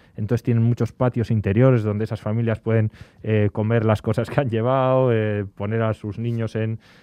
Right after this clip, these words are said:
en telas, entre árboles. Es un hospital muy verde, con mucho aire, con mucha luz, muy ventilado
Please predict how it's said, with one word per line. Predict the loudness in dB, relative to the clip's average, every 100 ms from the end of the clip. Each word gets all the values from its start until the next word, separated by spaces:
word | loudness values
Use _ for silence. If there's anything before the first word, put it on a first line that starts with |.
| _
en | -6 -6
telas, | 0 0 2 0 0
entre | 0 0 2
árboles. | 2 2 2 2 -2
Es | -2
un | -2
hospital | -2 -4 -2 2 2
muy | 2 4
verde, | 4 4 0
con | 0
mucho | 0 0 2
aire, | 2 2
con | 2 4
mucha | 4 4
luz, | 6 8 6 2 -10 -4
muy | 6 10
ventilado | 10 8 6 6 6 2